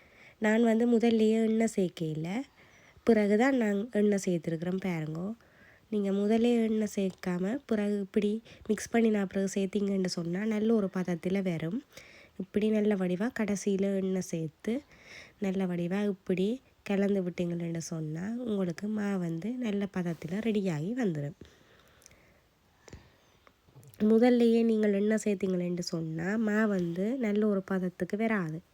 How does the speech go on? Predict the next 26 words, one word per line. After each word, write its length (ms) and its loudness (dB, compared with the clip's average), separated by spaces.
நீங்க 180 2
கடைசியா 520 0
எண்ணெய் 320 2
சேர்க்கும்போது 540 -2
பாத்தீங்களா, 580 -2
இப்படி 320 0
வந்து 400 -2
கையில 360 4
ஒட்டாமலும், 920 0
சட்டியில 460 0
ஒட்டாமலும், 640 -2
நல்ல 440 4
பதத்தில 640 0
உங்களுக்கு 720 -2
ரொட்டிக்கு 380 0
ஏற்ற 200 0
மாதிரி 400 -4
மா 280 2
வந்து 300 -2
கிடைக்கும். 460 -4
கட்டாயம் 520 -2
நீங்களும் 440 2
வந்து 360 0
இப்படி 380 0
செய்து 340 2
பாருங்க. 560 -4